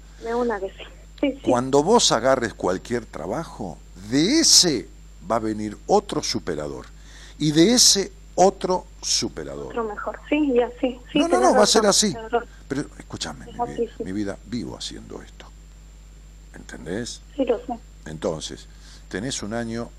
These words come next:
Speaker 2: siete y cuatro once y tres catorce, cinco. Dice, La libertad es lo supremo. Ventas, viajes cortos, movilidad, transformación. Es el año, te fuiste en el momento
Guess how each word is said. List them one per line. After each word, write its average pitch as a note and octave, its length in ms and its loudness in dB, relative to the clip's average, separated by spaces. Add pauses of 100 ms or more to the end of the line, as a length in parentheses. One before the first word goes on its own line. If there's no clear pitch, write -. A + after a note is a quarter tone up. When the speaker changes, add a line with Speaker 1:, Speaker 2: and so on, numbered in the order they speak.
Speaker 2:
siete - 640 -10
y D#2 80 -12
cuatro F#2+ 340 -8
once C3 200 -10
y - 20 -18
tres E2+ 160 -14
catorce, - 420 -10
cinco. - 560 -10 (1400)
Dice, F#2 240 -6
La D#2+ 120 -8
libertad F2+ 400 -6
es A#2 60 -10
lo G#2+ 60 -8
supremo. A#1 540 -12 (320)
Ventas, C#2+ 600 -8 (100)
viajes F2+ 420 -12
cortos, - 580 -10 (360)
movilidad, D#2+ 840 -6 (460)
transformación. D2 960 -8 (1040)
Es - 280 -6 (260)
el C2+ 280 -12
año, D#2 500 -8 (140)
te E2 100 -12
fuiste - 460 -8
en G#2 80 -8
el D2+ 120 -10
momento F#2 600 -10